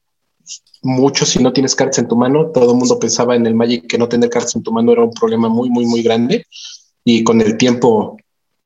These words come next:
eh, pues, nos demostraron estar equivocados y que esta, esta carta podría servir bastante con algunos otros efectos.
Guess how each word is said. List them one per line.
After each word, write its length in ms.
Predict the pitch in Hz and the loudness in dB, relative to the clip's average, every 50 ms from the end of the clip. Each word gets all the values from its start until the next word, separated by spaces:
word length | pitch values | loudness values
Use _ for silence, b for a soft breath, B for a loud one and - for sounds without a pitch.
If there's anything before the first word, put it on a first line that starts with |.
| _ _ _ | _ _ _
eh, 420 | - - - 107 104 104 - - - - | -8 -4 -2 -2 -2 -4 -6 -10 -6 -4
pues, 260 | - 110 107 - - | -4 -2 -2 -2 0
nos 180 | - 110 113 113 | 0 0 2 2
demostraron 560 | 123 113 - 113 113 120 117 143 135 135 131 120 | 2 2 2 0 0 0 0 2 2 2 2 2
estar 180 | 117 - 131 123 | 2 2 0 0
equivocados 640 | 120 - 117 113 110 113 120 123 151 160 165 - - | 0 0 0 0 0 0 0 2 2 2 0 0 -4
y 120 | 113 - | -6 -4
que 340 | - 113 107 104 220 220 - - _ _ _ _ _ _ _ _ _ _ _ _ | -2 -2 -2 -2 -4 -6 -10 -14 _ _ _ _ _ _ _ _ _ _ _ _
esta, 360 | - 120 - - 127 120 120 - - - | -8 -8 -4 -2 -2 -2 -2 -6 -4 -2
esta 260 | - - - 131 120 | 0 0 0 0 -2
carta 300 | - 123 123 - 120 117 | -2 -2 -2 -2 -2 0
podría 220 | - 117 120 120 | 0 2 2 2
servir 400 | 117 - 127 113 113 120 120 120 - - - - _ _ _ - | 2 2 0 0 2 2 0 0 -2 -6 -10 -14 _ _ _ -8
bastante 680 | 120 113 107 107 - - 131 120 117 120 - - - - _ _ _ _ _ _ - | -4 -2 -2 -2 -2 -2 -2 -2 -2 -4 -6 -10 -14 -18 _ _ _ _ _ _ -4
con 180 | - - 117 113 | 0 2 2 2
algunos 400 | 110 107 120 120 120 113 - - | 2 2 2 2 2 2 0 -2
otros 260 | 113 113 - 120 - 123 | -2 -2 -2 -2 -2 -2
efectos. 500 | 113 117 110 - - - - - - | -2 -2 -4 -4 -6 -6 -6 -8 -10